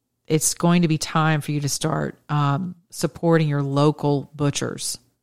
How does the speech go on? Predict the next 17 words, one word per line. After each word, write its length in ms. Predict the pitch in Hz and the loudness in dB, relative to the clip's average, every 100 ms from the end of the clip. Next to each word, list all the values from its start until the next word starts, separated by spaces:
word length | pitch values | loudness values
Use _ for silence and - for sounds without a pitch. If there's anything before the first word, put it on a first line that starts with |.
| _ _ _ _ _ _ _ _ _ _ _ _ | _ _ _ _ _ _ _ _ _ _ _ _
you 100 | - | -8
know, 180 | 139 127 - | -4 -4 -4
local 800 | 143 151 160 160 160 143 123 _ | -10 2 4 4 4 0 -2 _
people 480 | 143 139 147 139 _ _ _ - | -8 -6 -6 -8 _ _ _ -8
on 220 | 143 143 | -4 -4
every 280 | - 143 147 | -2 0 2
level. 500 | 139 139 - - - | 0 -2 -2 -6 -2
We 140 | 156 | 2
have 100 | 165 | 2
become 280 | 147 - 165 | 2 0 -2
such 220 | - 160 | 0 0
a 40 | 156 | 0
Walmart 720 | 143 139 147 147 143 151 - | 0 0 0 0 -2 -4 -6
society, 840 | - 147 - 147 151 139 - - - | -12 -12 -4 0 2 0 -2 -6 -8
a 60 | |
Costco 920 | 156 - 147 147 - - - 147 147 165 | -10 -4 0 0 -2 -6 -6 -6 -6 -8
society. 840 | - 139 147 147 139 - 160 170 | -14 -12 -6 -2 -2 -4 -10 -12